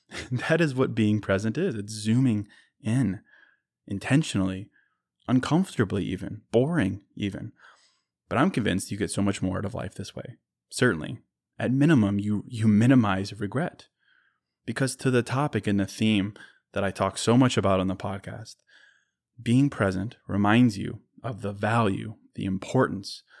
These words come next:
of the in-between moments in your life. The in-between moments are the majority of your life.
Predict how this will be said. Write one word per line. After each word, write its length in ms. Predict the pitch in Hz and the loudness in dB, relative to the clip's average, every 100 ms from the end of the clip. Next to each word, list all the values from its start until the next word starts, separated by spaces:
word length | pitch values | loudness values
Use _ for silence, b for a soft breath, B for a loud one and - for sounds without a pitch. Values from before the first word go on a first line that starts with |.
| b | b
of 240 | - 98 98 | -8 -8 -6
the 180 | 95 - - | -10 -8 0
in-between 1040 | 117 127 135 - - - - 107 104 104 - b | 2 2 0 -4 -8 -6 -2 0 0 -2 -8 b
moments 520 | - 98 95 95 92 - | -2 2 2 2 -2 -4
in 120 | 104 | -2
your 140 | 98 | -2
life. 400 | 95 - - - _ b b b b b _ - | -4 -8 -12 -18 _ b b b b b _ -16
The 80 | - | -4
in-between 560 | 131 143 135 - 131 113 | 0 0 0 2 2 4
moments 320 | 120 160 - | 2 0 -2
are 120 | 104 | -4
the 100 | 107 | -2
majority 520 | 113 104 110 120 135 | -2 0 0 2 2
of 100 | 135 | 0
your 100 | 131 | -2
life. 400 | 120 165 - - | -4 -4 -6 -10